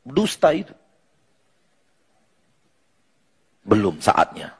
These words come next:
Ummi, Abi, saya belum saatnya punya handphone. Abi dan Ummi sayang kepada ana, tolong jauhkan handphone ini dari ana, wahai Abi dan Ummi.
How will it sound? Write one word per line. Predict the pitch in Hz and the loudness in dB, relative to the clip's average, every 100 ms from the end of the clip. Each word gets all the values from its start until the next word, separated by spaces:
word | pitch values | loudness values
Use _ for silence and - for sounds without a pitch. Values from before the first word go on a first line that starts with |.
| _ _ _ _ - | _ _ _ _ 2
Ummi, | 127 143 156 - | 4 2 0 0
Abi, | 110 113 | 0 -2
saya | - 110 | 0 0
belum | 107 101 | 0 -2
saatnya | - 110 95 | -2 0 -2
punya | 92 90 | -4 -6
handphone. | 90 82 85 80 _ _ _ - 147 | -6 -8 -14 -16 _ _ _ 4 4
Abi | 180 185 | 6 4
dan | 165 165 | 2 4
Ummi | 175 165 | 2 4
sayang | 170 190 175 160 | 4 6 4 4
kepada | 175 170 196 | 4 6 6
ana, | 208 277 349 - - - _ _ _ _ _ _ _ | 6 4 2 -6 -16 -20 _ _ _ _ _ _ _
tolong | 110 101 80 - - _ _ | 6 6 2 -8 -20 _ _
jauhkan | 110 120 104 104 | 4 4 4 2
handphone | 98 107 107 101 | 2 0 0 0
ini | 98 92 | -2 0
dari | 92 | 2
ana, | - 95 87 | 4 2 2
wahai | 90 80 | 4 4
Abi | - 87 | 0 -2
dan | 80 | -6
Ummi. | - 67 - - | -8 -14 -16 -20